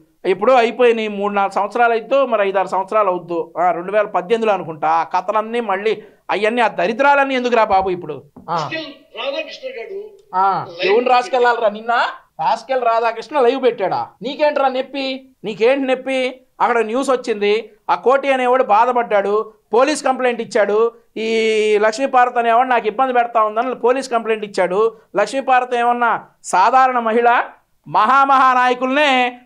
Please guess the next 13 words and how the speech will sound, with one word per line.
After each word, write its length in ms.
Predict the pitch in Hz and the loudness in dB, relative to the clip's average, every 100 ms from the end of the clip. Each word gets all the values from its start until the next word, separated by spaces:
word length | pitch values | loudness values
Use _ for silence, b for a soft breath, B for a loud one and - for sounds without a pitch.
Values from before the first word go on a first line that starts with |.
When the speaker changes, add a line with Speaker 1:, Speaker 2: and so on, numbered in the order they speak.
| _ | _
Speaker 1:
పంపించేసిన 600 | 214 285 302 302 269 269 | 0 2 -2 0 0 0
మహిళ. 280 | 247 208 190 190 226 - _ | 0 0 2 2 2 -2 _
అట్లాంటి 380 | 196 220 285 294 | 0 2 0 0
మహిళ 300 | 285 285 285 | 2 2 2
గురించి 220 | 285 285 | -2 -2
ఒక 80 | 277 | -2
news 260 | 262 277 285 | 0 -2 -2
వస్తే 280 | 269 277 269 | 0 0 0
news 240 | 277 262 | -2 0
లైవ్లో 280 | 262 277 277 | 2 2 2
పెట్టక 240 | 269 262 | 0 0
ఏడ 260 | 254 262 262 | 0 2 2
పెడతారా? 640 | 262 262 262 262 254 247 | 0 2 2 4 4 2